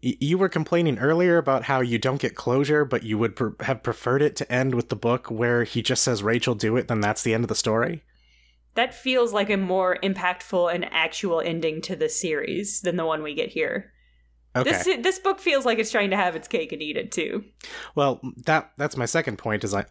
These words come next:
Speaker 1: I'm fairly certain that the entire point of this book is that it, there is no clean ending. You, you don't get just a, a slice, a cutoff, a hard line. You have to deal with all of the emotional wreckage that comes after this.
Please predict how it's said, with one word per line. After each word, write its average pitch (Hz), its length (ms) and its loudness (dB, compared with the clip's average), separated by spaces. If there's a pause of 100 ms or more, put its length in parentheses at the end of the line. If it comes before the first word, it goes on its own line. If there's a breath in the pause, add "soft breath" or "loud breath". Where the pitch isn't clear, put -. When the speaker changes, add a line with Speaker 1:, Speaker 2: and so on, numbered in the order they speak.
Speaker 1:
I'm 117 180 0
fairly 175 440 0
certain 110 360 -2
that 110 140 -2
the 107 140 0
entire 104 400 -2
point 151 300 -2
of 95 100 -4
this 101 180 -2
book 104 260 -2
is 98 160 -2
that 104 300 -2
it, 113 200 -2
there 110 180 0
is 135 240 0
no 101 200 0
clean 110 460 -2
ending. 87 560 -4 (680 soft breath)
You, 107 200 2
you 113 120 0
don't 113 240 -2
get 123 340 0 (300)
just - 220 -4
a, 110 260 -2 (100)
a 107 60 -4
slice, - 920 0
a - 80 -18
cutoff, 92 680 -2
a - 80 -6
hard 113 400 -2
line. 95 460 -2 (440 loud breath)
You 110 460 2
have 127 280 0
to 123 80 -2
deal 113 280 2
with 107 160 0
all 117 280 0
of 104 100 -2
the 107 100 2
emotional 101 480 0
wreckage 98 420 -2
that - 140 -10
comes 104 240 -2
after 107 320 -2
this. - 380 -10